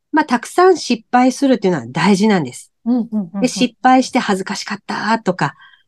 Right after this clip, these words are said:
Speaker 1: できなかったって、僕にはできないかもしれないっていう体験も乗り越えた上で、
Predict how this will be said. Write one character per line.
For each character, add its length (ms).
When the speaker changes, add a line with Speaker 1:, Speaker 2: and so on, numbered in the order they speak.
Speaker 1:
で 100
き 120
な 120
か 120
っ 140
た 360
っ 120
て、 100
僕 280
に 120
は 100
で 120
き 120
な 120
い 80
か 120
も 100
し 140
れ 120
な 160
い 340
っ 0
て 140
い 80
う 100
体 280
験 300
も 120
乗 140
り 100
越 200
え 60
た 200
上 200
で、 220